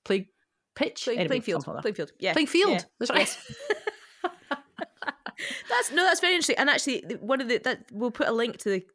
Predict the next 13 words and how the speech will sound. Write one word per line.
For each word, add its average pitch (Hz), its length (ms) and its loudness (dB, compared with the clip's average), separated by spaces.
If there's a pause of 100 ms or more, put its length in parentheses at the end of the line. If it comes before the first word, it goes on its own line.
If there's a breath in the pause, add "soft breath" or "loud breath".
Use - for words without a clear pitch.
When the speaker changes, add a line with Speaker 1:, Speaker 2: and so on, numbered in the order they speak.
Speaker 2:
community 202 280 -4
Bible 190 240 0
experience 160 460 -6
on 170 240 -2
the 160 420 2 (560 loud breath)
show 254 380 0
notes, 139 380 0
but 180 180 0
one 240 160 0
of 175 60 0
Speaker 1:
Yeah. - 40 0
Speaker 2:
the, 185 320 0
the, 180 300 -4